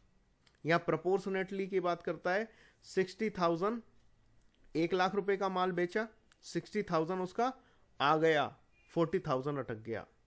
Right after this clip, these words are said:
फ़ोर्टी थाउजेंड सेल प्रोसीड नहीं आया तो प्रोपोर्शनेटली टेन थाउजेंड में से टेन थाउजेंड का था, टेन थाउजेंड उसको ड्रॉबैक मिला,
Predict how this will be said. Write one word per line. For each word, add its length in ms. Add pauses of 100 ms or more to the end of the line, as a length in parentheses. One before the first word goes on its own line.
(480)
फ़ोर्टी 360
थाउजेंड 360
सेल 240
प्रोसीड 480
नहीं 260
आया 320 (460)
तो 80
प्रोपोर्शनेटली 1000 (500)
टेन 240
थाउजेंड 380
में 120
से 220 (560)
टेन 180
थाउजेंड 400
का 120
था, 180 (1500)
टेन 180
थाउजेंड 300
उसको 220
ड्रॉबैक 460
मिला, 260